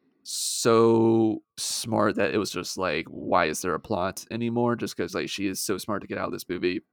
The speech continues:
Th-, the example I wanna bring up when talking about her smartness was when her and Bill were going around the camp looking for other people. This is, like, towards the end of the movie when it's raining,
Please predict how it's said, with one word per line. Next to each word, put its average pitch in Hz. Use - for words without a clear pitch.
Th-, 147
the 120
example 110
I 107
wanna 107
bring 110
up 95
when 98
talking 101
about 90
her -
smartness 90
was 82
when 92
her 113
and 113
Bill -
were 123
going 117
around 113
the 107
camp 107
looking 120
for 113
other 110
people. 110
This 117
is, 110
like, 101
towards 113
the 104
end 98
of 101
the 104
movie 104
when 98
it's -
raining, 104